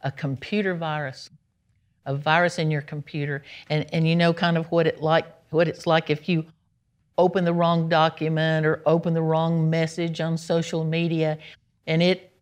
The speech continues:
has a virus of some kind in it. It will sh-,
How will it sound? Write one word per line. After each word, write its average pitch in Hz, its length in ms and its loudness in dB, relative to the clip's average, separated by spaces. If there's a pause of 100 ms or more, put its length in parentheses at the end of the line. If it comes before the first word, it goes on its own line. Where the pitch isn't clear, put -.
(140)
has 160 220 2
a 147 60 4
virus 151 600 2
of 151 120 -2
some 156 200 -4
kind 147 300 -4
in 147 120 0
it. 147 100 -4 (680)
It 165 200 0
will 151 240 0 (340)
sh-, - 400 -6